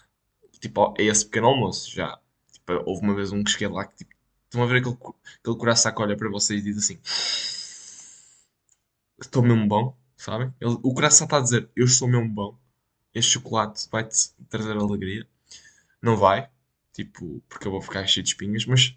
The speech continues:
mas, tipo, estão a perceber? E eu estou aqui, pá, aqui há quatro, quase quatro minutos, cinco, a falar de um fucking, de um pequeno, de um fucking pequeno almoço, mas...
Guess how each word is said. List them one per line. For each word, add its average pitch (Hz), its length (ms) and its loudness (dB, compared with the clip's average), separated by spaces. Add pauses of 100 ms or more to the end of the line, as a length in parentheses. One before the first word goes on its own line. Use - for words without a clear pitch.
(100)
mas, 107 220 -2
tipo, - 120 -14 (140)
estão 117 180 -2
a 107 60 0
perceber? 113 380 -6 (920)
E 110 80 4
eu 120 80 8
estou 123 180 6
aqui, 120 160 0
pá, 110 180 6
aqui 92 200 -2
há 87 140 -6
quatro, - 340 -2
quase 101 340 2
quatro 107 320 2
minutos, 104 600 -2
cinco, - 460 -4 (520)
a 120 80 4
falar 107 440 4
de 98 180 -16
um 101 160 -8
fucking, 98 460 -8 (1900)
de 131 100 0
um 139 60 0
pequeno, 131 380 4
de 120 100 -2
um 123 60 4
fucking 117 320 -2
pequeno 110 240 0
almoço, 98 340 -2
mas... 98 120 -8